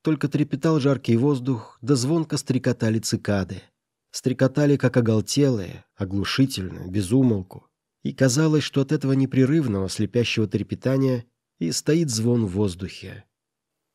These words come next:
Уже два часа я шёл по безлюдной пустыне, как вдруг передо мной в дорожной пыли выросла кучка белых домиков. Это была так называемая Сен-Винсентская почтовая станция.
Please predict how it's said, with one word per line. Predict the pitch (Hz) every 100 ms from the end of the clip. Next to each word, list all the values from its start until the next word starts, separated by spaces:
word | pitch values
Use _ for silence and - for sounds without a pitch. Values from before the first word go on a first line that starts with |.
| _ _ _ _ -
Уже | 120 151
два | 156 139 160
часа | - 143 - 180
я | 113
шёл | - 127
по | 120
безлюдной | 107 98 127 131 120
пустыне, | 113 101 - 165 131 87 - _ _ _
как | 104 90
вдруг | 82 120 139 -
передо | 104 98 107
мной | 98 135
в | 113
дорожной | 101 117 117 123
пыли | 95 101 120 143 - _ _ -
выросла | 151 165 143 156
кучка | 147 175 - 160
белых | 120 120 113 101
домиков. | 98 98 92 - 92 - - _ _ _ _ _ _ _ _
Это | 151 143
была | 143 151 156 165
так | 156 143
называемая | 143 131 143 156 147 143
Сен-Винсентская | - 151 139 139 - 151 135 - 135
почтовая | 131 - - 107
станция. | 104 - 92 85 - 87 85 -